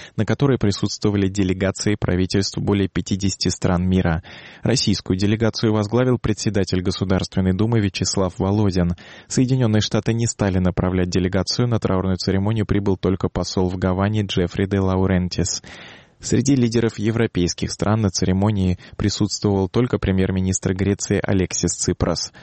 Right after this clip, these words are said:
Урна с прахом Фиделя Кастро в течение четырёх дней проследует через всю страну, после чего в городе Сантьяго де Куба пройдёт церемония похорон. Фидель Кастро умер вечером двадцать пятого ноября в Гаване.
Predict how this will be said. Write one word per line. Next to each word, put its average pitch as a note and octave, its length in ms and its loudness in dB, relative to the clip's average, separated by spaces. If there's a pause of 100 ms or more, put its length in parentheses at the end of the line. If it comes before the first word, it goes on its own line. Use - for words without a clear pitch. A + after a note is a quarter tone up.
(260)
Урна C#3 260 2
с - 80 -4
прахом F#2+ 340 -2
Фиделя F#2 360 0
Кастро A#2 380 -2
в - 40 -4
течение G2+ 480 -2
четырёх F#2+ 480 0
дней A#2+ 180 0
проследует G#2 600 0
через G2 280 0
всю - 240 -4
страну, G#2+ 540 0
после - 300 -2
чего G2 200 0
в F#2 80 -4
городе G2 300 0
Сантьяго F#2 560 0
де F2+ 140 0
Куба C3+ 260 0
пройдёт B2 400 0
церемония F#2 480 2
похорон. F#2 540 -2 (400)
Фидель A2 260 2
Кастро - 440 -2
умер F#2+ 280 0
вечером G#2 420 0
двадцать F#2+ 420 -2
пятого F2 360 -2
ноября F#2+ 340 2
в G2+ 80 -2
Гаване. F2+ 580 0